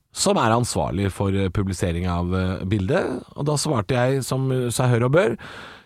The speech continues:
til Copyright Agent, som det firmaet heter, så svarte jeg sånn, «Det er greit, ta kontakt med eier av nettsiden.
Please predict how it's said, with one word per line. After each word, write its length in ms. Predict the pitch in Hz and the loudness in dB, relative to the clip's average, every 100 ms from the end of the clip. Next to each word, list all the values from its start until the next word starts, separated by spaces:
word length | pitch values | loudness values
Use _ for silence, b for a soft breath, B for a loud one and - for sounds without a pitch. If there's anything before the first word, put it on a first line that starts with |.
| - | 0
til 180 | 143 135 | 2 2
Copyright 580 | - 123 131 123 127 120 | 0 2 2 2 2 2
Agent, 400 | 135 120 202 262 | 2 2 0 -2
som 140 | 185 | -2
det 120 | 160 | 0
firmaet 300 | 135 123 123 | 0 0 0
heter, 140 | 117 190 | 0 -2
så 80 | 165 | 0
svarte 200 | 156 131 131 | 0 2 2
jeg 40 | |
sånn, 260 | 127 131 135 - _ _ | 2 0 -2 -10 _ _
«Det 220 | 107 110 143 | -4 2 2
er 80 | 147 | 4
greit, 320 | 175 214 - - b b b - | 2 0 -4 -20 b b b 2
ta 140 | 139 | 2
kontakt 420 | 143 139 135 - | 2 2 0 0
med 160 | 139 127 | -2 2
eier 140 | 95 | 4
av 80 | 104 | 4
nettsiden. 500 | 107 - 90 92 87 | 2 0 -2 0 -2